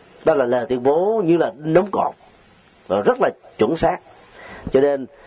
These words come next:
chúng tôi xin một lần nữa xin, à, đề nghị tất cả chúng ta, ngoài pháp môn mình có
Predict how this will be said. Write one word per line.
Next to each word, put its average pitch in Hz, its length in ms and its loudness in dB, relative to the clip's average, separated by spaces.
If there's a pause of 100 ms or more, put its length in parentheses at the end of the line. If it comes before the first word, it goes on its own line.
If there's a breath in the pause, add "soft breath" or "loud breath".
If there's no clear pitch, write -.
(100)
chúng 160 100 2
tôi 143 160 2
xin 156 180 -4
một 131 220 -2
lần 131 320 0
nữa 113 320 0 (480)
xin, 131 400 2
à, 120 520 -2
đề 123 220 2
nghị 104 260 2
tất 170 160 -2
cả 120 120 0
chúng 143 140 -2
ta, 127 280 -2 (480 loud breath)
ngoài 127 400 0
pháp 208 260 -8
môn 160 460 2
mình 117 240 0
có 175 240 0